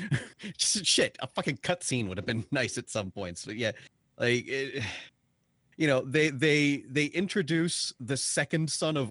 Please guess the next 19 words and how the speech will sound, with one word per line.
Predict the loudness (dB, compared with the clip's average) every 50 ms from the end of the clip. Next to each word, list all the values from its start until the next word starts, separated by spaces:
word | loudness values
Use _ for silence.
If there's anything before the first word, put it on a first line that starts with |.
| -4 _
Oryx, | -2 0 0 0 -2 -4 -4 -4 -2 -2 -2 -4 -2
like, | -4 -4 -4 _
the, | -2 -2 0 0 -2 -4 -6 -4
the, | -4 -4 -4 -6 _ _ _ _ _ _ _
the | -2 -2
black | 0 0 2 2 2 0 -2
sheep | -4 -2 -2 0 0 0
of | -4
the | -4
family, | -2 0 0 2 2 2 0 -2 -4 -2
the | -2 -4
brother | -4 -2 -2 -2 0 0 0 -2
of | -2 -2 -6
Crota, | -2 0 2 2 2 0 -2 -4 -6 -6 _ _ _ _ _ _ _ _ _ _ _ _ _ _ -2
and | 0 2 2
then | 2 2
he's | 2 0 0
immediately | 2 2 2 2 2 2 2 0 0 -2
gone. | -2 0 -2 0 0 0 -2 -2 -4 -6